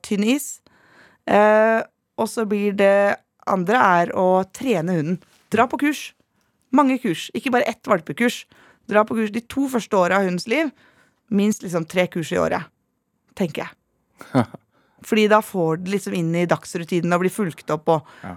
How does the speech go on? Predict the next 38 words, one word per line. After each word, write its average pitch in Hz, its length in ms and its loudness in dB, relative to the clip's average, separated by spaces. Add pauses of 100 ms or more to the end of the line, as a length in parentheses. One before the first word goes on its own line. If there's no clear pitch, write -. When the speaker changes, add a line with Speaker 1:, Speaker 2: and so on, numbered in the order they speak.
Speaker 1:
får 196 240 -2
trent 175 320 -2
hunden 165 240 0
din 175 240 0
i 175 40 -2
miljøer 165 440 2
med 170 140 2
andre 160 240 0
hunder 156 180 -2
rundt 151 300 -6
og 156 40 -6
sånt. 202 360 -2 (760)
Speaker 2:
Hmm. 95 200 -8 (300)
Hva 113 80 2
tenker 123 260 -2
du 98 60 6
er 104 80 2
din 92 240 -2
drivkraft, 90 420 -6
da? 175 80 -10 (720)
Speaker 1:
Jeg - 1080 -20
tror 262 120 4
det - 20 6
er 285 180 -6
to 262 600 0 (200)
ting. 214 280 0 (1040)
Det 262 80 4 (100)
ene 220 320 2
er 208 320 4
det 208 140 2
her 185 100 2
med 185 160 -2
mennesker, 185 640 -4
at, 208 240 -6
eh, 202 480 4 (880)
jeg 247 240 4
synes 196 260 -6
jo 240 140 0